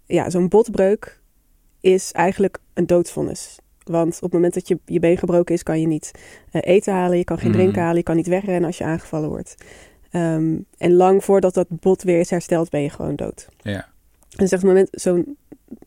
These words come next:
Speaker 1: een, een bot dat gebroken is en daarna weer is geheeld, betekent dat er iemand in de buurt is gebleven bij jou om voor jou te zorgen. Iemand die water voor je heeft
Speaker 2: Ja.
Speaker 1: gehaald, die eten voor je heeft
Speaker 2: Ja.
Speaker 1: gehaald, die je heeft beschermd." En dat, die bereidheid om voor een ander te zorgen, ook dat vermogen om, om voor een ander te zorgen,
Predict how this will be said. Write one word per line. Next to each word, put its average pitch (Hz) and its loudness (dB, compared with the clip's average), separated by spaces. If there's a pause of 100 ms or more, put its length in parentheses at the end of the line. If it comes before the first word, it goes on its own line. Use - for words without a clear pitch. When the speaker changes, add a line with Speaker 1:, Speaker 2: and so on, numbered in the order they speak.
(160)
Speaker 1:
een, 180 -4
een 180 -2
bot 196 2
dat 190 -2
gebroken 185 2
is 175 -2
en 180 -2
daarna 175 2
weer 175 0
is 170 -4
geheeld, 202 2
betekent 202 0 (240)
dat 185 -2
er 185 -2
iemand 214 2
in 190 -2
de 185 2
buurt 185 2
is 160 -8
gebleven 165 -6
bij 165 -4
jou 156 -4
om 175 0
voor 180 -2
jou 165 0
te 170 -4
zorgen. 170 -4
Iemand 160 -6
die 180 -2
water 160 -2
voor 160 -8
je 165 -6
heeft - -2
Speaker 2:
Ja. - -10
Speaker 1:
gehaald, - -8
die - -4
eten 185 2
voor 180 -4
je - -4
heeft 170 -4
Speaker 2:
Ja. 202 -4
Speaker 1:
gehaald, 160 -6 (280)
die 180 -4
je 165 2
heeft 165 -2
beschermd." - -6 (400)
En 170 4
dat, 185 0 (460)
die 190 0
bereidheid 190 4
om 196 0
voor 190 0
een 180 2
ander 180 2
te 180 -4
zorgen, 185 0
ook 196 -2
dat 185 -2
vermogen 185 2
om, 208 0
om 185 -2
voor 185 -4
een 175 0
ander 175 -2
te 180 -8
zorgen, 170 -4